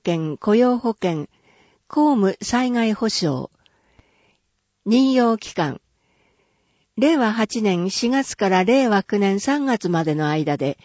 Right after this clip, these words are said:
業務内容により期間を決定。最長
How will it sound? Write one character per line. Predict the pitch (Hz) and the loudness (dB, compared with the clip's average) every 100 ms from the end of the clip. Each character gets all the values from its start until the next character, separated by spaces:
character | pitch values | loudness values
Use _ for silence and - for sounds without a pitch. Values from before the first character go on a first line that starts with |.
| _ _ _ - | _ _ _ 0
業 | 220 285 | 4 4
務 | 320 | 4
内 | 302 302 269 | 2 2 4
容 | 202 175 | 4 2
に | 170 | 0
よ | 165 | 0
り | 151 - - | 0 -4 -8
期 | - | -6
間 | 277 269 170 | -2 0 -2
を | 117 - | -4 -6
決 | 190 - _ | -8 -8 _
定。 | 170 147 135 - _ _ _ _ _ _ _ _ _ _ - | -2 -2 -4 -10 _ _ _ _ _ _ _ _ _ _ -8
最 | 220 247 | -2 -2
長 | - 220 202 190 170 | 2 2 4 2 -2